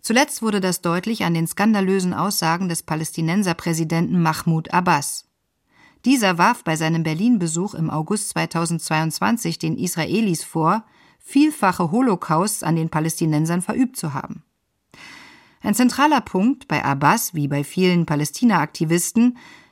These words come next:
ist dabei das Gedenken an den sogenannten Nakba-Tag.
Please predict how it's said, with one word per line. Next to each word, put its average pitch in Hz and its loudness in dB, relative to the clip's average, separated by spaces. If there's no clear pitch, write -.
ist - -6
dabei 277 4
das 247 0
Gedenken 208 0
an 180 2
den 165 0
sogenannten 180 0
Nakba-Tag. 170 -2